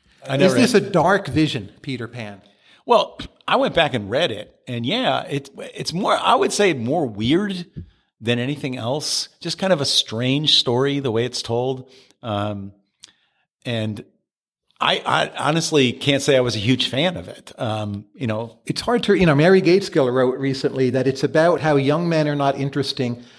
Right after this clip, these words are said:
Speaker 2: and women of all sorts are completely replaceable.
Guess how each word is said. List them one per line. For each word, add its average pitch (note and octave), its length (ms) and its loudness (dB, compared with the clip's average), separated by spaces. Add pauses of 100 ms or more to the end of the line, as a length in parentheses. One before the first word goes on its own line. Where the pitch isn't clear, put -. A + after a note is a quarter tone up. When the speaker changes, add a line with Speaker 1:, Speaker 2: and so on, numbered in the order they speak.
(160)
Speaker 2:
and C3 160 -4
women D#3 280 4
of C#3 140 2
all D3+ 220 4
sorts C#3 640 4 (120)
are B2+ 200 4
completely C3+ 580 0
replaceable. B2 920 0